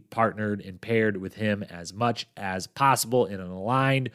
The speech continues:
with him as much as possible. And it feels like Derek is gonna be right there with her. It feels like Kayla and Derek really worked, not just worked well together, but had a good, a good relationship, a good understanding, and maybe felt in a similar place within the sh-,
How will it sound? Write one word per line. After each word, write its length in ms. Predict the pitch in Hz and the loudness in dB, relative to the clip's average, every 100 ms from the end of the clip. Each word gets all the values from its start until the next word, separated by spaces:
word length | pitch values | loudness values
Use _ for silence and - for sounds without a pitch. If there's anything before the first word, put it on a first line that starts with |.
| - - | -12 -4
with 160 | 120 | -2
him 280 | 120 123 113 - | 2 0 0 -2
as 220 | 104 98 | -4 0
much 260 | 117 113 104 | 2 0 -2
as 100 | 104 | -2
possible. 580 | 117 113 - 113 107 - | 2 2 2 2 2 0
And 80 | |
it 80 | 98 _ | -12 _
feels 280 | - 190 160 | 6 6 6
like 280 | 139 104 | 2 0
Derek 360 | 127 123 127 123 | 0 4 4 2
is 120 | 110 | -4
gonna 160 | 113 110 | -4 -4
be 100 | 107 | -4
right 320 | 98 113 - | 2 0 2
there 300 | 113 107 95 - _ _ | 0 0 -2 -8 _ _
with 260 | - 160 160 | 2 2 6
her. 120 | 165 | 6
It 120 | 139 | 6
feels 160 | 147 139 | 4 2
like 140 | 135 | 2
Kayla 300 | 117 131 131 | 2 4 4
and 80 | 117 | 4
Derek 240 | 117 113 98 | 2 0 0
really 260 | 110 107 | -2 0
worked, 400 | 92 98 95 - | -2 -4 -8 -8
not 160 | 117 107 | -6 -4
just 160 | 107 92 | -6 -4
worked 300 | 104 139 143 | 0 0 4
well 160 | 143 | 4
together, 340 | 139 135 131 120 | 4 4 4 2
but 460 | 104 135 117 - _ _ _ _ _ - - | 4 4 2 -2 _ _ _ _ _ -6 0
had 320 | 131 123 123 | 2 2 2
a 80 | 113 | 0
good, 360 | 107 127 117 - - - _ | 2 2 0 -4 -18 -20 _
a 40 | 151 | 4
good 200 | 156 160 | 6 8
relationship, 640 | 165 160 156 - 135 160 | 6 6 4 2 2 0
a 20 | 131 | 2
good 180 | 143 | 2
understanding, 920 | 135 135 120 - - 135 135 139 135 120 | 2 2 0 0 2 2 2 0 -2 -6
and 100 | 117 | -10
maybe 240 | 120 113 | -8 -8
felt 380 | - 120 117 - | -4 0 0 -2
in 140 | 117 | -6
a 40 | 104 | -2
similar 400 | - 135 120 113 | -2 -2 -2 -6
place 480 | - 139 143 131 | -4 2 4 4
within 320 | 127 120 131 120 | 0 -2 -4 -6
the 60 | |
sh-, 220 | 110 - | -4 -2